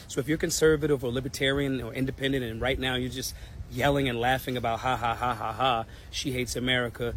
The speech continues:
she deserves this," nine years for cannabis, one, it's contradictory, and on, it's not in alignment with conservative or libertarian or independent values, and extreme leftists will paint you as, "See,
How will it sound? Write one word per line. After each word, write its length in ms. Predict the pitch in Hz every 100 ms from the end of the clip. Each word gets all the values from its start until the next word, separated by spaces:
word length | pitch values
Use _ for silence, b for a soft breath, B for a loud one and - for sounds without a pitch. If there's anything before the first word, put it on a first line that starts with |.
| B B
she 220 | - 135
deserves 480 | 120 110 135 135 104
this," 380 | 117 120 - - -
nine 480 | 104 120 123 123
years 380 | 120 123 117 107
for 140 | - 110
cannabis, 560 | - 143 127 117 -
one, 180 | 120 143
it's 140 | 127
contradictory, 760 | - 135 120 113 147 - 120 117 B B B
and 100 | 131
on, 140 | 131 -
it's 160 | 123 143
not 160 | 147
in 60 | 139
alignment 420 | 120 131 139 127
with 80 | 117
conservative 500 | - - 131 120 120
or 120 | 120
libertarian 520 | 120 120 123 131 123
or 80 | 120
independent 400 | 120 120 123 117
values, 380 | 131 147 135 123 B B B -
and 260 | 190 156 160
extreme 460 | 135 - 165 185 160
leftists 420 | 123 - 123 -
will 100 | 123
paint 320 | - 175 160
you 100 | 135
as, 200 | 123 113 -
"See, 320 | - 127 123